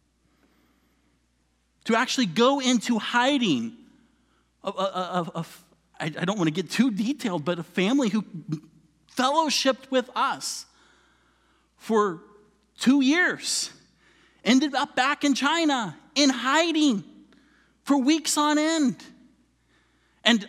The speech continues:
I asked this question, "Where were they hiding?" I don't think they went and found a hotel to hide in. No, they were hiding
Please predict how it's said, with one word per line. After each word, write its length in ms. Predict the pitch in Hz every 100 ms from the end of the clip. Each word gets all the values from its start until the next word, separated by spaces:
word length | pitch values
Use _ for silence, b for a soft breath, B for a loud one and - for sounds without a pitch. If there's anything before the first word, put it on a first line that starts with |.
| -
I 120 | 247
asked 260 | 269 269 -
this 140 | 247
question, 520 | - 302 - 220 127 - - b b b b b b b _ _ _ -
"Where 240 | 202 269
were 140 | 240 220
they 160 | 185
hiding?" 480 | 156 208 220 180 - _ _ _ _ _ _ _ _ b b b b b b b
I 120 | - 330
don't 200 | 339 247
think 160 | 320
they 120 | 254
went 160 | 277 311
and 80 | 208
found 240 | 294 320
a 20 | 254
hotel 420 | 285 - 320 349
to 40 |
hide 280 | 277 233 247
in. 220 | 277 339 330 - B B B B B B _ _ _ _ - _ _ _
No, 300 | 147 220 226
they 140 | 147 214
were 120 | 190
hiding 760 | 151 - 254 285 160 120 156